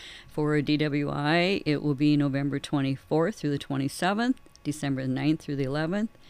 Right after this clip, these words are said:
December sixteenth through the eighteenth,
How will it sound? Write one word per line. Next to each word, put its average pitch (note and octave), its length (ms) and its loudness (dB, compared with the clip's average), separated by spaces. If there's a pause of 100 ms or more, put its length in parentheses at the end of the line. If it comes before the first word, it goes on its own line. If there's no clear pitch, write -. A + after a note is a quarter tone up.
(600)
December C#3+ 400 -2
sixteenth D3 560 -4
through D3 140 -2
the C#3+ 160 -2
eighteenth, G#3+ 640 0